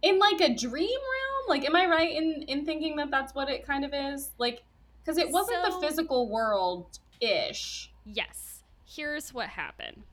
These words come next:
Speaker 1: Yes, explain it to me. 'Cause that was the part that I was like, "Wait, what is happening?"
Speaker 2: He switches into her body again and
Speaker 1: Okay.
Speaker 2: relives that meteor day. And
Speaker 1: Right.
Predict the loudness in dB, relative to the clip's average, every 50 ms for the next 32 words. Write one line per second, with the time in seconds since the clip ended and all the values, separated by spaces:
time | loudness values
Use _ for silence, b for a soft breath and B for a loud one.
0 | -20 -20 _ -20 -20 -20 -20 -18 -10 -4 -2 -2 -2 -2 -6 -12 -14 -6 -2 -2
1 | 0 0 -2 -4 -8 -10 -12 -12 -10 0 4 4 6 6 4 2 0 2 6 6
2 | 6 6 6 4 2 2 0 0 -2 -4 -4 -4 -6 -4 -4 -4 -4 -4 -6 -8
3 | -10 -12 -12 -10 -6 -6 -6 -4 -4 -2 -2 -2 -2 -2 -2 -4 -6 -6 -8 -4
4 | -2 0 2 0 0 -2 -6 -6 -6 -6 -8 -10 -10 -12 -12 -14 -16 -20 -20 _
5 | -20 -20 _ _ -12 -8 -6 -6 -6 -6 -6 -6 -4 -4 -4 -4 -2 -2 -2 -2
6 | -2 -2 -2 -2 -2 -2 -2 -2 -4 -4 -2 -2 0 0 0 0 0 -2 -4 -4
7 | -6 -8 -8 -8 -10 -12 -14 -18 _ _ _ _ _ _ 0 2 2 2 2 2
8 | 0 0 0 0 0 0 0 0 -4 -8 _ _ -12 -6 -4 -2 -2 -2 0 2
9 | 2 2 2 2 2 2 2 2 2 2 -2 -4 -4 -4 -4 -4 -6 -6 -6 -8
10 | -8 -8 -8 -8 -6 -6 -8 -8 -10 -12 b b b b b b b _ 0 4
11 | 4 4 4 4 2 0 -2 -4 -6 -10